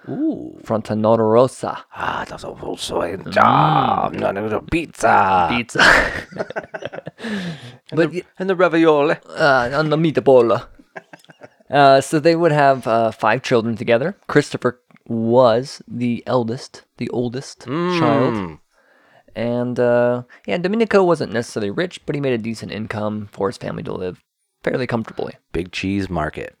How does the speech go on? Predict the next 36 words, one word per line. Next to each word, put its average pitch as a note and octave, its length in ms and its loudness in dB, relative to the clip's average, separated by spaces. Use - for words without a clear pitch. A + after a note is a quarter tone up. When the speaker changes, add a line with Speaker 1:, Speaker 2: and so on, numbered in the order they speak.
Speaker 2:
Yeah, A2+ 420 -6
cheese A#2+ 240 -10
and D#3 120 -2
wine. A#2 400 0
And A#2+ 220 -2
Domenico D#3 340 0
was B2 140 0
also A2+ 680 2
an G#2+ 120 -8
astute - 540 -6
seafarer. - 1160 -6
He G2+ 220 -12
loved B2+ 500 -2
the C3+ 140 -2
ocean. F3+ 440 -4
He - 60 -10
loved G#2+ 260 -6
to G#2+ 440 -8
do G3+ 120 0
Speaker 1:
Yeah. - 60 0
Speaker 2:
little G#2+ 200 -4
sailing B2 440 -2
trips - 340 -8
and A#2 100 -6
go A#2+ 140 2
around. A#2 500 -2
And G#2 460 -10
obviously G#2+ 320 -4
that G#2 140 -4
got - 180 -10
passed G#2+ 260 -12
on - 180 -12
to - 140 -12
his - 220 -10
oldest - 380 -14
son, A2+ 400 -4